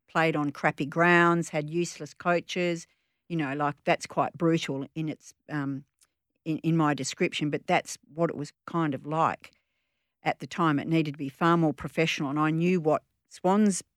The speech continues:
were like back in the eighties. So to me, that was my benchmark. It had to be minimal, at least that, but better,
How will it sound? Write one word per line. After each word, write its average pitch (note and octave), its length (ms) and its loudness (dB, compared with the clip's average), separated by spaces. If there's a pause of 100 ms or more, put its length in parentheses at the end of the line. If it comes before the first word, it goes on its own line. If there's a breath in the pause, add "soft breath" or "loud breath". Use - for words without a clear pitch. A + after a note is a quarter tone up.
(580)
were D#3+ 80 -2
like D3+ 420 2
back D3 220 -4
in D#3 60 -2
the D3+ 100 0
eighties. D#3+ 360 0
So D3+ 220 2
to - 160 -6
me, F3 240 2
that D#3+ 160 2
was C3+ 140 -6
my C#3+ 160 -2
benchmark. D3 520 -4
It C#3+ 60 -10
had E3 140 -6
to - 80 -20
be D3 160 -4
minimal, E3 580 0
at - 100 -12
least D#3 360 -4
that, D#3+ 260 0
but - 180 -10
better, E3 380 0